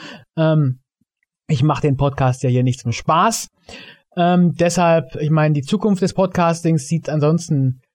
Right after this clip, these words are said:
schlecht aus. Ähm, aber das, das soll heute mal nicht unser Thema sein, denn heute ist unser Thema mal ein bisschen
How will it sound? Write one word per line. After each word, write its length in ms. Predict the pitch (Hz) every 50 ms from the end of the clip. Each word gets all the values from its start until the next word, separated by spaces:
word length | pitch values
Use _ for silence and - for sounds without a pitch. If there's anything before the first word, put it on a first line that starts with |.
| _
schlecht 500 | - - - 165 160 180 208 - - -
aus. 580 | 143 160 160 165 170 180 190 180 - - - - _ - - - _ _ _ -
Ähm, 260 | 160 156 160 160 156
aber 200 | 147 165 165 180
das, 260 | 170 202 208 208 - - 165
das 220 | 160 - 226 226 -
soll 280 | 233 226 226 226 190 - - -
heute 380 | 160 175 220 262 294 - 269
mal 240 | 240 226 220 226 226
nicht 440 | 214 202 202 226 226 - - - -
unser 280 | 190 175 170 180 170
Thema 360 | 170 - 165 180 185 185 180 175
sein, 420 | 156 175 165 165 165 165 165 165 - - - - _ -
denn 160 | 143 143 131
heute 400 | 151 185 226 262 262 277 269 262 262 - _ _ _ _ _
ist 240 | - 214 262 214
unser 280 | 208 254 262 247 240 226
Thema 300 | - 214 220 220 214 202
mal 260 | 196 190 185 185 180
ein 160 | 165 175 175
bisschen 480 | 165 185 180 - - 180 175 170 160 -